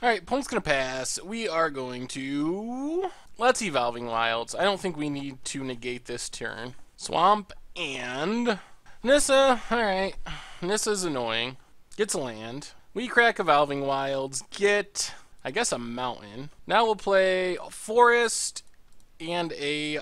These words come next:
Silver Fir. Pass the turn. Sunken Hollow and Kalitas. Ay!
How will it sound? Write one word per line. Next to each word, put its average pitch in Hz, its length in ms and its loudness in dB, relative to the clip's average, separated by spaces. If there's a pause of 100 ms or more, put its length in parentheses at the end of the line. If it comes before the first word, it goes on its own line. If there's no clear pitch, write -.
Silver 123 540 -4
Fir. 139 540 -6 (440)
Pass 131 320 -4
the - 160 -12
turn. 123 680 -8 (680)
Sunken 240 440 0
Hollow 214 600 2 (480)
and 143 540 -4
Kalitas. 127 840 -6
Ay! 139 380 -2